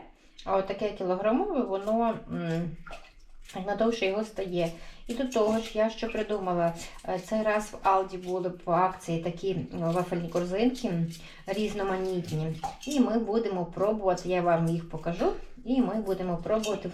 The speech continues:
саме у них їсти морозиво. Хоча там на, е, малюнку намальовано, знаєте, різнокольорові вафельні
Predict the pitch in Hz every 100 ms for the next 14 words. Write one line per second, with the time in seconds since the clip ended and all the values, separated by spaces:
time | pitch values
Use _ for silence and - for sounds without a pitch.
0 | - 190 190 185 185 233 233 175 196 214
1 | 175 180 175 165 170 160 - - - 226
2 | 220 170 180 254 196 170 156 151 - 170
3 | 160 165 170 226 226 170 170 165 175 208
4 | 180 170 165 180 185 180 170 170 151 175
5 | 269 247 165 165 151 - 151